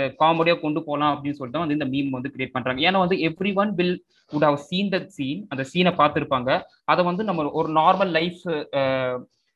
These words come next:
அஹ், ஈவென்ட் கூட வந்து கனெக்ட் பண்ணி வந்து ஒரு, ஒரு சின்ன ஒரு இது மாதிரி கிரியேட் பண்ணிருப்பாங்க, ஒரு லைஃப் ஈவென்ட் மாதிரி, ஒரு கார்ட்டூன் ஸ்கேப் மாதிரி கிரியேட் பண்ணிருப்பாங்க. அதுதான் வந்து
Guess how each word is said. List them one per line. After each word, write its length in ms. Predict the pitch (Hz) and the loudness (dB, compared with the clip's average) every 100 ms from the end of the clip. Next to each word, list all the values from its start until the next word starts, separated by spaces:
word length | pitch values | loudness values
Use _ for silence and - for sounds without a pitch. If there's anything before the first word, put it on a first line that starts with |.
| _ 123 | _ -8
அஹ், 260 | 131 131 131 | -4 -2 -2
ஈவென்ட் 300 | 160 170 160 | 0 0 0
கூட 140 | 147 | -2
வந்து 180 | 143 151 | -2 -4
கனெக்ட் 300 | - 151 151 | 0 -2 0
பண்ணி 220 | 147 151 | -2 -2
வந்து 340 | 160 127 202 - | -4 -4 -6 -4
ஒரு, 220 | 160 156 156 151 151 151 | -4 -2 -2 -2 -4 -4
ஒரு 200 | 180 180 | 0 0
சின்ன 260 | 175 208 208 | 0 -2 0
ஒரு 180 | 190 165 | 0 -2
இது 160 | 160 | -4
மாதிரி 200 | 165 170 151 | -2 -4 -2
கிரியேட் 220 | 147 147 | -4 -2
பண்ணிருப்பாங்க, 420 | 131 - 123 120 - | -8 -8 -10 -12 -12
ஒரு 400 | 151 151 147 147 | -4 0 0 0
லைஃப் 240 | 143 156 151 | 2 2 2
ஈவென்ட் 220 | 143 123 | 0 -2
மாதிரி, 180 | 127 - | -6 -2
ஒரு 160 | 165 156 | -4 0
கார்ட்டூன் 340 | 165 170 165 | 2 2 0
ஸ்கேப் 280 | - 147 143 | -2 -6 -4
மாதிரி 180 | 147 147 | -4 -4
கிரியேட் 220 | 131 123 | -6 -8
பண்ணிருப்பாங்க. 380 | 123 120 123 123 - _ _ _ - | -10 -8 -8 -8 -14 _ _ _ -4
அதுதான் 440 | - 170 208 220 | 2 4 4 4
வந்து 200 | 214 170 | 2 2